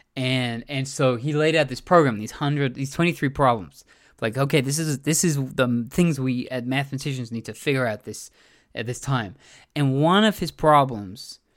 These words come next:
was how to prove that the axioms of arithmetic are consistent. So what that means is, um, all of mathematics is, uh, uh, is built on these sets of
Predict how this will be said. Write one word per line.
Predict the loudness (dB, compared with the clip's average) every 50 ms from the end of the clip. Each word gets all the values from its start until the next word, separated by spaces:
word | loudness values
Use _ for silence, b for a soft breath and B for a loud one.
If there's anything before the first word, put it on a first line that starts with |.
| _ _ _ _ _ _ _ _
was | -8 -8 -8 -8
how | -6 -4 -2 0 0 0 0
to | -4 -6 -10 -4 -2 0 0 0 0 -2 -6 -8 -12 _ _ _ _ _ _ _ -12
prove | -10 -4 0 4 4 4 4 4 2 2
that | 0 0 2 2
the | 2 4 4 2 0 -4 -6
axioms | -6 -6 -4 -8 -6 -4 -4 -4 -4 -4 -6
of | -6 -6
arithmetic | -6 -6 -4 -4 -6 -6 -6 -8 -10 -8 -8 -10 -8 -8
are | -12 -12
consistent. | -12 -14 -10 -6 -4 -4 -2 -2 -4 -4 -6 -10 -12 -12 _ b b b b b b b
So | -2 2
what | 2 2 2 2
that | 0 0
means | 0 0 0 2 2 2 2 2 0 -4 -8
is, | -6 -6 -4 -4 -6 -8 -14 b b b b b b b _ _ _ _ _ _ _ _ _ _ _ _ _ _ -14
um, | -8 -6 -6 -6 -6 -8 -12 b b b b b b b b _ _ _ _ _ _
all | 2 4 4 6 6
of | 4
mathematics | 4 2 2 0 0 0 2 4 4 4 2 0 -4
is, | -6 -6 -6 -10 -12 -16 _ _ -16 _ -4
uh, | -4 -4 -4 -6 -10
uh, | -12 -12 -10 -6
is | -6 -6 -6 -6
built | -8 0 2 4 4 4 4 2 -4 -6 -8
on | -6 -6 -4 -4
these | -4 -6 -6 -8 -10 -12 -14 _
sets | -10 -8 -6 -2 -2 -2 -4 -2 -4 -6
of | -6